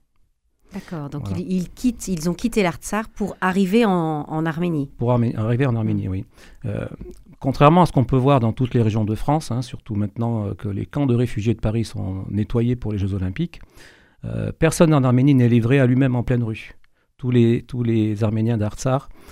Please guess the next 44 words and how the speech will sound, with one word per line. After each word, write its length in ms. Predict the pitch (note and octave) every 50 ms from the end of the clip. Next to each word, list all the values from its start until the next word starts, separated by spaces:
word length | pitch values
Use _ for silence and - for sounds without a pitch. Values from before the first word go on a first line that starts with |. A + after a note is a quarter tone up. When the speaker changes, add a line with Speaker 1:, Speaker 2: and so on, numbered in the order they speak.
| - - - _ -
Speaker 2:
euh, 340 | A#2 G#2 G2+ G2+ G2 F#2+ G2+ -
ont 200 | - B2+ B2 A#2
été, 420 | A#2 A2 - - B2 A#2+ B2 A#2
euh, 320 | G#2+ G2 G2 F#2+ F#2+ G2 G#2 - - _ - - _ _
hébergés 400 | - A2 G#2+ A2+ A#2 A2+ G#2+ C#3
d'une 140 | B2 A#2+ A2+
façon 300 | - - A2+ - - A2
ou 20 | G#2
d'une 160 | G#2 G2+ G#2+
autre. 260 | C#3 G3 G#3+ - - - - _ _ _ - _ _ _ -
La 120 | A#2+ B2+
moitié 320 | C3 C3+ C3+ C3 - D3+
des 120 | C3+ B2 A2+
déplacés 420 | A#2+ B2 - B2+ A#2+ - - C3
a 60 | A2+
trouvé 260 | - - - A2+ A2+ A2
refuge 420 | G#2 A2 G#2+ - - B2+ B2 A2
dans 120 | A2 G#2+
sa 160 | G#2 - A#2 G#2+
famille 380 | - A2+ G#2+ A2 A2+ A2 G2+
ou 80 | G2 F2+
chez 200 | - - G2+ F#2
ses 360 | - - - - G2 F2+ F#2
amis, 200 | F2+ G2+ C#3+ F#3 - _ _ _ _ _ - - - _ _ _
et 80 | - A2
l'autre 300 | A2+ C3 C#3 C3+ - A2+
moitié 520 | A2 A2 G#2 G#2 - - C#3+ D3+ E3 F3+
est 60 | C#3+ A#2+
prise 220 | - - C#3+ A#2+
en 80 | A#2 A#2
charge 300 | - - C#3 C#3+ - -
par 140 | C3 A#2+
l'État 300 | A2+ A2+ A2+ - C3 C3+
dans 100 | B2 A#2+
des 120 | G2+ G#2 G#2
logements 300 | G#2 A2 G#2 C3 C3 B2
d'urgence, 520 | A2 G2+ G2+ G2+ G#2 B2 D#3+ - - - - - - - - - _ _ -
euh, 200 | A2+ G#2 G2+ G2+
dispatchés 460 | G2 B2 - - - A#2 - - D3
dans 120 | A#2 A2+ A2
toutes 240 | - - A#2+ -
les 140 | A#2 A2 G#2+
régions 240 | G#2+ G#2+ G2+ A#2 A#2
d'Arménie. 420 | G#2 G#2 G2+ G#2 G2 F#2+ F#2+ G#2+